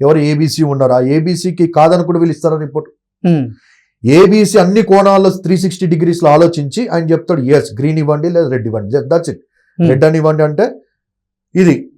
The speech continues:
Speaker 1: యాక్సిడెంట్ అని ఇవ్వండి, గ్రీన్ అంటే మర్డర్ అని చెప్పి ఇవ్వండి, రెండే చెప్తారు ఆయన.
Speaker 2: హ్మ్.
Speaker 1: దీనికి వెళ్ళిపోండి, దీనికి వెళ్ళిపోండి.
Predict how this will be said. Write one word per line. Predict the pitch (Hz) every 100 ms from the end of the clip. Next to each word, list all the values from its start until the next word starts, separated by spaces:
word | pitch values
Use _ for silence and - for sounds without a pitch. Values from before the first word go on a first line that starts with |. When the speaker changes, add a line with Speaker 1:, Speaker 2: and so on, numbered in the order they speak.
| 131
Speaker 1:
యాక్సిడెంట్ | 160 160 160 151
అని |
ఇవ్వండి, | 139 123 117
గ్రీన్ | 156 170
అంటే | 165 160
మర్డర్ | 185 156 156
అని | 147
చెప్పి | 143 143
ఇవ్వండి, | 143 120 113
రెండే | 160 214
చెప్తారు | 214 180 165 139
ఆయన. | 117
Speaker 2:
హ్మ్. | - _ 180 160
Speaker 1:
దీనికి | 139 151
వెళ్ళిపోండి, | 151 143 196 175
దీనికి | 139 120
వెళ్ళిపోండి. | 107 107 -